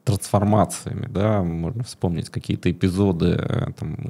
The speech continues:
говорили о Копполе и полете Валькирии, можно вспомнить, э, «Чужой среди своих» и музыка Артемьева. Это тоже достаточно сильный образ и сильная ассоциация. А, но здесь интересна сама трансформация,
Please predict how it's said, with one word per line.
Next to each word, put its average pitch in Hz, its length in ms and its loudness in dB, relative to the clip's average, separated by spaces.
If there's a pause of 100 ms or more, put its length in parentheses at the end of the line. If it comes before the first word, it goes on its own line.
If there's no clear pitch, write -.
говорили 85 300 2
о 85 80 4
Копполе - 380 2
и - 20 -6
полете 85 400 -2
Валькирии, 85 560 0
можно 80 280 -4
вспомнить, - 600 -6
э, 85 140 -4
«Чужой 87 340 -4
среди 85 280 -4
своих» 87 420 -2
и - 40 -4
музыка 82 320 -4
Артемьева. 107 520 0
Это - 160 -6
тоже 92 160 -4
достаточно - 420 -10
сильный - 320 -4
образ - 380 -6
и - 40 -2
сильная 82 360 -2
ассоциация. - 680 -4 (520)
А, 90 340 6
но 90 80 2
здесь 123 240 2
интересна 117 400 2
сама 101 240 -4
трансформация, 104 960 -2